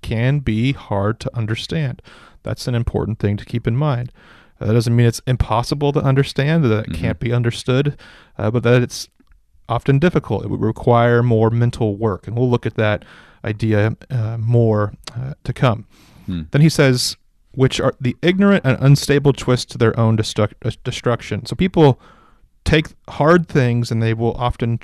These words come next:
Speaker 1: twist them to their own destruction. But he n-, notes that these are ignorant people and unstable people.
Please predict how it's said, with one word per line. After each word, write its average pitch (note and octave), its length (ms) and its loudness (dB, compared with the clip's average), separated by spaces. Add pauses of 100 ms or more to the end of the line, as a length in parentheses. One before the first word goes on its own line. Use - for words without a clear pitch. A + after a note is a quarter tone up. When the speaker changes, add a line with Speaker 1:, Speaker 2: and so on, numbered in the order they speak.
Speaker 1:
twist - 500 -4
them G#2 400 -6
to A2 380 0 (340)
their A2 180 2
own A2 140 4
destruction. G#2+ 720 -2 (400)
But C3 80 2
he C3+ 120 4
n-, - 80 0 (140)
notes C#3 300 2
that B2 100 -4
these B2 160 2
are A2 160 2 (120)
ignorant F3 400 4
people F3+ 420 0
and B2+ 180 -2
unstable A#2+ 540 -2
people. G2+ 440 -6